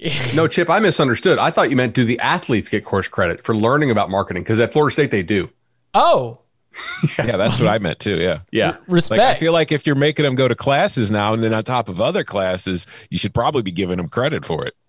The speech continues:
Speaker 1: I was thinking about the, like, within the athletic department and the graphic design department, the people that are paid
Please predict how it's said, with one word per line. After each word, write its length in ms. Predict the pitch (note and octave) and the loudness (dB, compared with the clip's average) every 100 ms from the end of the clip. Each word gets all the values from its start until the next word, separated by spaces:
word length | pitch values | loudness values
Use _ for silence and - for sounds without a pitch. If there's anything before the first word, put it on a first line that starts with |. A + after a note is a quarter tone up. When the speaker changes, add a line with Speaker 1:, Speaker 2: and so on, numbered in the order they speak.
| _ _ _ _ D3+ | _ _ _ _ -2
Speaker 1:
I 160 | D#3+ | 2
was 220 | A3+ C4 | 2 0
thinking 260 | A#3 G#3+ G3 | -2 -2 -2
about 360 | E3+ D#3+ D3+ - | 2 2 0 2
the, 360 | D3+ C#3+ B2 - | 2 4 2 -2
like, 240 | E3 C#3 | -2 0
within 560 | E3 E3+ F#3 F#3+ F#3+ F#3+ | 0 2 2 4 2 2
the 140 | E3+ E3 | 2 2
athletic 440 | C#3+ E3 F3+ D#3 | 2 2 2 0
department 640 | E3 D#3 D3+ E3+ D3+ D3 D#3+ | 0 2 2 2 0 0 0
and 320 | C#3+ C#3+ C3+ | 0 0 0
the 240 | C3+ C3 | 2 2
graphic 300 | C3+ F3 E3+ | 2 0 0
design 340 | C#3+ D#3 E3+ F#3 | -2 2 2 0
department, 360 | D#3 D3+ C#3+ | 0 0 0
the 60 | C3 | -2
people 200 | G3 G3+ | 0 2
that 140 | E3 | 0
are 60 | C3 | 0
paid 540 | - F#3+ G3 D#3+ D3 | 0 4 4 4 0